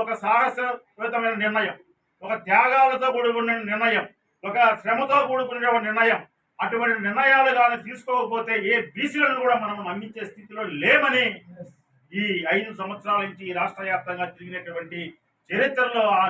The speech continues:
నేపథ్యంలో తెలుసుకునేటువంటి ఒక విషయాన్ని మీతో ఈ రోజు నేను ఎక్కడ చెప్పని సందర్భంలో ఈ రోజు చెప్తున్నాను.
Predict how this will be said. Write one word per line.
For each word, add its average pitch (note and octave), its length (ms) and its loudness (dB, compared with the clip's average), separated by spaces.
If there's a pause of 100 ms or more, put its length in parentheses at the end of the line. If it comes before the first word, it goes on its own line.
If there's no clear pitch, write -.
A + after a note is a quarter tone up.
నేపథ్యంలో C4 580 2 (140)
తెలుసుకునేటువంటి G3+ 720 -10
ఒక E3 100 -14 (140)
విషయాన్ని C4 560 2
మీతో F#3+ 220 -8 (120)
ఈ - 100 -14
రోజు F#3 160 -6 (100)
నేను D#3 200 -10 (480)
ఎక్కడ C4 180 -2 (440)
చెప్పని G#3 300 -8 (100)
సందర్భంలో F3 460 -10 (140)
ఈ - 80 -10
రోజు D#3+ 120 -14 (100)
చెప్తున్నాను. - 440 -20